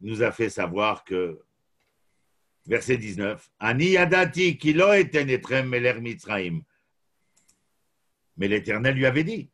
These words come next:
à Moshe, je sais, je sais, je savais que <laughs> il ne pourrait entendre.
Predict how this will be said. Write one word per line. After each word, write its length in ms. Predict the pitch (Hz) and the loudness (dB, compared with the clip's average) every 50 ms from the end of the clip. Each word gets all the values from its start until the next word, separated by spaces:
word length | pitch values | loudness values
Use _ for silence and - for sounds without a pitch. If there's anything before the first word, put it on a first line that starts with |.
| _ _ | _ _
à 100 | 101 104 | -8 -6
Moshe, 260 | 101 95 - - 90 76 - _ _ _ _ _ _ _ | -6 -6 -6 -8 -12 -12 -14 _ _ _ _ _ _ _
je 160 | 87 95 127 135 | -4 -4 -2 -2
sais, 300 | - 180 208 233 226 - | 0 0 0 0 0 -2
je 160 | 92 90 107 127 | -8 -8 -6 -6
sais, 260 | 135 143 165 147 123 | -6 -6 -8 -8 -4
je 120 | 110 127 | -4 -4
savais 420 | 117 - 151 170 180 254 - 185 160 | -2 -2 -2 -2 2 2 0 0 0
que 380 | - 117 107 95 82 78 - _ _ _ _ _ _ _ _ _ _ _ _ _ | -4 -4 -2 -2 -4 -6 -12 _ _ _ _ _ _ _ _ _ _ _ _ _
<laughs> 40 | - 107 - - _ _ _ _ _ | -8 -8 -8 -10 _ _ _ _ _
il 140 | - 147 - | -4 -4 -2
ne 80 | - 135 | -2 -2
pourrait 420 | 131 - 123 131 131 127 135 131 | -2 -2 -2 -2 2 2 2 4
entendre. 720 | 120 117 117 113 - - 131 120 110 104 90 80 78 - | 4 2 0 -2 -2 0 0 0 0 -2 -4 -6 -8 -10